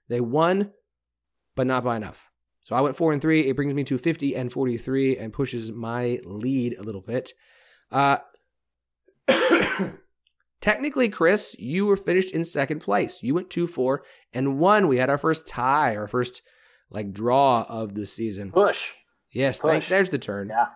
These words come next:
Speaker 1: Like, it's not
Speaker 2: Yeah.
Speaker 1: tie because it's a betting thing. It's not two teams. This is why we have Daniel here, so, uh, he can help me when I stumble. Uh, hit on Iowa State minus fourteen and a half. Hit on Texas Tech plus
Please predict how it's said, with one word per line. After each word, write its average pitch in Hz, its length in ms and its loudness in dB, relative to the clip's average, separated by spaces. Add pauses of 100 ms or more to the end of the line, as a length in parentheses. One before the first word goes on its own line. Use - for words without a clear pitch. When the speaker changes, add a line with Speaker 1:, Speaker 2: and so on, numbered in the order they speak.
Speaker 1:
Like, 160 160 2
it's 160 100 -6
not 139 140 0
Speaker 2:
Yeah. 151 80 4
Speaker 1:
tie 120 520 2
because 117 220 -8
it's 113 100 -14
a 107 60 -10
betting 123 420 -4
thing. 101 240 -10
It's - 160 -16
not 110 160 -16
two - 160 -12
teams. - 340 -20 (600)
This 143 100 -4
is 156 120 0
why 147 120 4
we 139 120 6
have 123 120 4
Daniel 127 240 2
here, 113 180 -2
so, 104 360 -6
uh, 107 100 -8
he 110 140 -6
can 101 360 -10
help 107 220 -10
me 101 80 -10
when 98 160 -12
I 98 140 -12 (240)
stumble. 95 400 -14 (100)
Uh, 131 360 0 (420)
hit - 420 0
on 120 140 -10
Iowa 135 260 2
State 131 240 -4
minus 120 200 -8
fourteen 104 360 -8
and 95 80 -10
a - 20 -8
half. 110 180 -8
Hit - 340 -2
on 110 180 -10
Texas - 380 -8
Tech - 280 -8
plus 156 320 -2